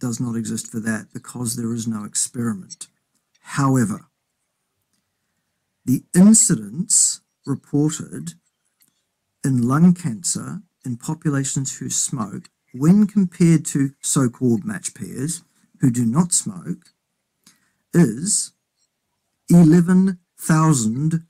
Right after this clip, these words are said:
five hundred percent per pack year of smoking. That is a massive change in the incidence of something.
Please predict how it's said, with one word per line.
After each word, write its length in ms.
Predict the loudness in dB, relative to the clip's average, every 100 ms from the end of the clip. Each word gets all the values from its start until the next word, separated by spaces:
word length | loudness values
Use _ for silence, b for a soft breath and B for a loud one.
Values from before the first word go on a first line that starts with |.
| _
five 460 | -10 -2 2 2 2
hundred 500 | 0 2 2 0 -4 _
percent 680 | -6 -4 -2 -4 -8 -12 -16 _ _ _
per 220 | 2 2
pack 300 | 0 -6 -8 -6
year 320 | 0 0 0 -6
of 120 | -6
smoking. 540 | -6 -4 -6 -6 -12 -18 _ _ _ _ _ _ _ _ _ _ _ _ _ _ _
That 320 | -4 -2 0
is 140 | 0 2
a 60 |
massive 440 | 0 0 0 -2 -4
change 340 | -4 -2 -2
in 100 | -2
the 100 | -2
incidence 460 | -2 -4 -6 -8 -8
of 140 | -8
something. 420 | -8 -8 -12 -20